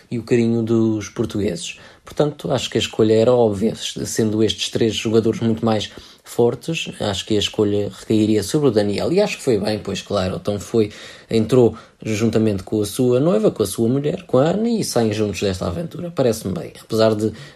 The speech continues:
simpatizar com ambos, mais do, mais com a Ana do que propriamente com o Daniel, acho que foi uma, uma saída justa.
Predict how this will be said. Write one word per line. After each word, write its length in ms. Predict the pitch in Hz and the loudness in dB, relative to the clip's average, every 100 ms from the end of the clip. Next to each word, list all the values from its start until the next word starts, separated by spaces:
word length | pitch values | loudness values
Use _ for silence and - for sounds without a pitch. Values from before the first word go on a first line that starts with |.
| - 101 | -10 -6
simpatizar 680 | - 113 113 95 107 110 | -2 -2 -2 -2 0 0
com 220 | - 123 131 | 0 0 2
ambos, 240 | 160 170 | 0 -4
mais 320 | 101 107 98 | -4 -2 -2
do, 140 | 101 - - 113 | -6 -10 -8 -4
mais 200 | 107 107 | -2 -2
com 160 | - | 0
a 40 | 120 | 2
Ana 220 | 113 101 | 2 -2
do 100 | 98 | -4
que 80 | 98 | -4
propriamente 440 | 110 98 107 104 | -4 -4 -4 -6
com 120 | - | -6
o 40 | 113 | -4
Daniel, 340 | 113 120 131 - - - - | -2 -4 -6 -12 -20 -20 -8
acho 400 | 120 120 - 120 | -4 -2 -2 -4
que 80 | - | -8
foi 440 | - 117 117 113 113 | -6 0 2 2 2
uma, 460 | 113 110 107 107 110 - | 0 0 -2 -4 -6 -2
uma 140 | 151 | 0
saída 340 | 151 123 92 | 2 2 2
justa. 400 | - 92 - - | -4 -8 -8 -10